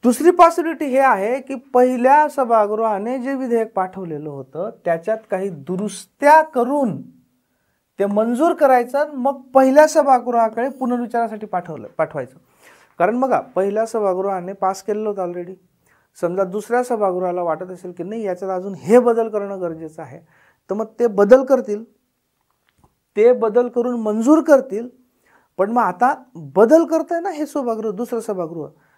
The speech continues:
तर पहिल्या सभागृहाकडे परत पाठवावं लागेल त्यांना, की "बाबा, आम्ही हे बदल करून पाठवतो आहे, तुम्हाला ॲक्सेप्ट आहेत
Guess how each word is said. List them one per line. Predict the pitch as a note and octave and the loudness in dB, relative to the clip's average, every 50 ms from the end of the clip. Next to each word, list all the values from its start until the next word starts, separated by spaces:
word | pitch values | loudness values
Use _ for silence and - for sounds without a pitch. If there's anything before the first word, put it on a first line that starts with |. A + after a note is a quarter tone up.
| _ _ _ _ | _ _ _ _
तर | G3+ | -10
पहिल्या | G3+ - B3+ B3+ B3+ A#3+ C4 C#4 | -2 2 4 6 6 6 4 4
सभागृहाकडे | C#4 D#4 D4+ C4+ B3+ B3 B3+ C4 C4 B3 C4 B3 | 2 0 0 0 0 2 2 0 0 0 -2 -2
परत | B3 C4 C#4 C#4+ | 0 0 -2 -2
पाठवावं | C#4 C#4 - D4 C#4+ C#4+ C#4 C#4+ C#4 C4 | 0 -2 -2 -2 -2 -2 -4 -4 -4 -4
लागेल | B3+ B3 B3 B3+ | -6 -6 -8 -10
त्यांना, | A#3+ - A#3+ A#3 A#3 A#3+ | -12 -12 -14 -14 -14 -14
की | C4+ - _ _ _ - | -16 -18 _ _ _ -6
"बाबा, | F#3 G3 G3+ A3+ A3+ A3+ | -6 -4 -2 -2 -2 -2
आम्ही | A3+ A#3 A#3 | -2 -4 -4
हे | G#3+ G3 F#3+ | -4 -4 -4
बदल | F3+ F3+ F3+ F3 G#3 G#3 | -2 -2 -2 -2 -2 -4
करून | G3+ G#3 G#3 G#3 A3 G#3+ | -4 -4 -4 -4 -4 -6
पाठवतो | G#3 G#3 G#3 G#3 A3 G#3 G#3 F#3+ | -8 -8 -8 -8 -10 -12 -10 -12
आहे, | E3+ D#3+ D#3+ E3 | -12 -12 -14 -18
तुम्हाला | E3 - G#3 G3 G3 G3 F#3+ | -12 -10 -6 -4 -2 -2 -2
ॲक्सेप्ट | G3 G3 G3 - G#3+ G3 - - | -4 -4 -6 -10 -12 -10 -10 -10
आहेत | F3 F3 | -12 -10